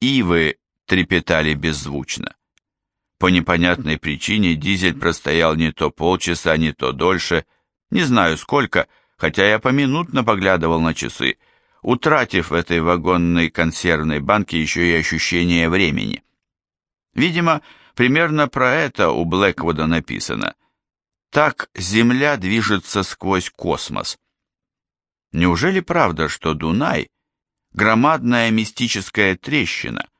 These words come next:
прореха, через которую сообщаются разные миры, граница неведомых силовых линий, на которой сталкиваются и приходят в тайное взаимодействие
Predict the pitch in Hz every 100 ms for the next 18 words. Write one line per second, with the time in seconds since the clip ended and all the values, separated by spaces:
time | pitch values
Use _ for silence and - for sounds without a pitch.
0 | _ _ _ _ _ _ _ _ 139 196
1 | 208 170 90 - - - - - 104 104
2 | - 101 120 110 98 - 98 90 110 92
3 | 82 - 87 92 80 80 82 76 76 73
4 | 117 147 _ _ _ _ - - 107 196
5 | 220 185 - 135 139 147 139 123 113 -
6 | 113 113 117 104 104 147 117 104 92 -
7 | 90 101 95 92 107 104 - 87 85 -
8 | 85 76 82 92 87 82 _ _ - 101
9 | 95 92 87 85 87 85 82 87 90 -
10 | 90 85